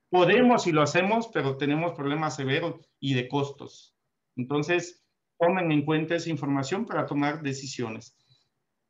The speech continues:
Hay que capacitar a nuestro personal, o sea, la persona que monitorea este tipo de eventos también es para que ellos lo tomen.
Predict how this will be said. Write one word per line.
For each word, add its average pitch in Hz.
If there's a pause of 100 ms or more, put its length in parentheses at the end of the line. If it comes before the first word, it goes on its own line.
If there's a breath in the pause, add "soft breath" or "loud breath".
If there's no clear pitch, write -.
(140)
Hay 170
que 208
capacitar 160
a 170
nuestro 147
personal, 139
o 131
sea, 139 (280 loud breath)
la 139
persona 175
que 208
monitorea 165
este 175
tipo 190
de 160
eventos 175 (320)
también 202
es 240
para 156
que 160
ellos 160
lo 143
tomen. 120